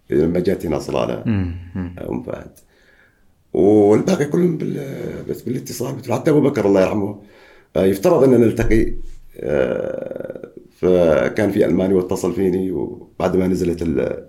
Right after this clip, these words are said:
Speaker 2: الأغنية.
Speaker 1: آه، شوف لي حل
Speaker 2: مم.
Speaker 1: الأغنية.
Speaker 2: مم.
Speaker 1: بس ما، ما، ما، ما حصل
Speaker 2: ما
Speaker 1: إنه
Speaker 2: صار.
Speaker 1: أتكلم.
Speaker 2: لكن يب-،
Speaker 1: بالإتصال فقط.
Speaker 2: يبقى أن كلماتك يعني وصلت للعالم كامل.
Speaker 1: أوه.
Speaker 2: وهذا شيء
Speaker 1: وهذا شيء أنا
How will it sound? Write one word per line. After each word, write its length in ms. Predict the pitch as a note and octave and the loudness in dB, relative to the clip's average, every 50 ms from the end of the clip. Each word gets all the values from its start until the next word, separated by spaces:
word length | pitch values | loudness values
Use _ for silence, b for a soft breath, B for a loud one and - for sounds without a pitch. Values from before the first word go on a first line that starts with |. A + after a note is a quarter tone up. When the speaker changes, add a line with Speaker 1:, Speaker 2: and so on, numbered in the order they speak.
| - - | -12 -10
Speaker 2:
الأغنية. 460 | - G2+ F#2+ F#2+ F#2 F2 F2 F2 - - | -8 -6 -4 -4 -4 -6 -8 -10 -8 -4
Speaker 1:
آه، 500 | D2 D#2+ D#2 D2 C2+ A#1 G#1+ - - - | -2 0 2 2 2 0 0 -2 -4 -4
شوف 180 | - - F2 | -6 -4 -2
لي 120 | F2 E2+ - | -2 -2 -2
حل 300 | - F2+ E2 C#2 A1+ - - - - - - | 0 -2 -2 -2 -2 -6 -8 -14 -14 -12 -4
Speaker 2:
مم. 120 | - G#2 | -2 -2
Speaker 1:
الأغنية. 280 | A1 A#1 B1+ C2 A1+ G2 | -2 0 -2 -2 -4 -6
Speaker 2:
مم. 160 | F2+ E2 E2+ b b b b b b b b b b b _ _ - | -6 -10 -12 b b b b b b b b b b b _ _ 0
Speaker 1:
بس 240 | - - D#3 - - | 0 0 0 2 2
ما، 220 | F3+ E3+ D#3 D3 | 4 4 4 4
ما، 300 | C3+ C3+ C3+ C3 B2 A2+ | 4 2 0 0 -2 -6
ما، 300 | G#2+ - - - - - - - | -6 -6 -6 -6 -6 -6 -6 -4
ما 120 | - G2 | -4 -4
حصل 400 | G#2 - - A2 G2+ F2+ D#2+ D2+ | -4 -2 -4 -4 -2 0 0 0
Speaker 2:
ما 120 | D2+ D2 | 2 2
Speaker 1:
إنه 80 | C2 A1+ | 0 -2
Speaker 2:
صار. 240 | G#1 - - - - - | -2 -4 -8 -10 -10 -12
Speaker 1:
أتكلم. 580 | - - - - - - _ - - - A2+ | -12 -12 -12 -14 -16 -18 _ -12 -4 -2 0
Speaker 2:
لكن 200 | A2+ - - B2 | 0 2 2 2
يب-، 180 | C3 - F2+ F2+ | 2 2 2 2
Speaker 1:
بالإتصال 520 | F#2+ F#2 E2 E2 E2+ - - - G1+ - - - - | 0 0 0 -2 -4 -6 -6 -4 -4 -4 -8 -10 -18
فقط. 120 | - - - - - - _ - | -20 -20 -20 -20 -20 -18 _ -2
Speaker 2:
يبقى 300 | B2 A#2 A#2+ - A#2+ A2 | -2 -2 0 0 0 2
أن 160 | G#2 G2+ G2+ | 2 2 0
كلماتك 720 | F#2+ - G#2+ G2+ G2 G#2 A2 A#2+ B2 B2 C3 A#2+ - - A2 | 0 0 0 0 2 4 4 2 4 2 2 0 2 0 0
يعني 240 | G#2 G2+ G2 G2+ | 2 2 2 4
وصلت 400 | G#2+ A2+ A2+ - B2 A2+ A2 G2 | 4 2 4 4 2 2 4 2
للعالم 420 | A2 G#2+ G#2+ G#2 B2+ C3+ C3 B2+ A#2+ | 2 2 4 4 4 4 4 2 2
كامل. 340 | - C#3 C#3+ B2+ G2 D2+ - - - - b b b b b b _ - | 2 2 2 2 2 -2 -6 -12 -14 -12 b b b b b b _ 0
Speaker 1:
أوه. 120 | F2+ G#2+ | 2 4
Speaker 2:
وهذا 320 | C3 G2+ B2+ A#2 G2+ F#2+ - | 4 4 4 6 4 4 4
شيء 540 | A2+ G#2+ G#2 G2+ G2 F#2+ F#2 F2+ F2+ F2+ - - - - - - - - | 4 4 2 2 0 -2 -4 -4 -4 -6 -6 -8 -8 -10 -12 -12 -8 -4
Speaker 1:
وهذا 320 | - G#2+ C3 C3+ B2+ A#2+ | -2 2 2 4 4 4
شيء 380 | A#2+ A#2 B2+ C3 B2+ A#2+ G#2+ G#2+ | 2 2 2 2 4 4 4 4
أنا 460 | A#2 A2 A2 G#2+ G#2 G#2 G2+ G#2 | 4 2 0 0 -2 -4 -6 -10